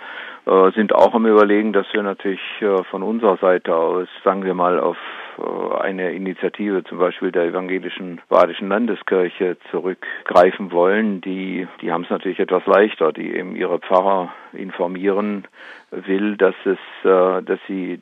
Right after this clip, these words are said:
die Konfirmanden, also die dreizehn bis vierzehnjährigen, davon, von diesen Möglichkeiten unterrichtet und auch schon entsprechende, ähm,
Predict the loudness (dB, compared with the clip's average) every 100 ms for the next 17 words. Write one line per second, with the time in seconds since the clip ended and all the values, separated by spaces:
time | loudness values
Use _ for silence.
0 | -10 -6 -4 -2 0 0 -2 -4 -6 -8
1 | -6 -8 -10 -12 -12 -14 _ _ -4 -4
2 | -4 -6 -10 -8 -4 -4 -4 -8 -4 -4
3 | -4 -6 -8 -8 -8 -10 -12 -18 -18 -16
4 | -16 -18 -10 -6 -6 -6 -4 -4 -4 -8
5 | -6 -4 -4 -6 -12 -6 -6 -6 -10 -14
6 | -16 -16 -18 -20 _ -20 -10 0 2 2
7 | 0 -8 -4 -4 -4 -10 -14 -14 -10 -10
8 | -4 -4 -4 -4 -4 -4 -10 _ _ -20
9 | -14 -4 0 0 -2 -8 -14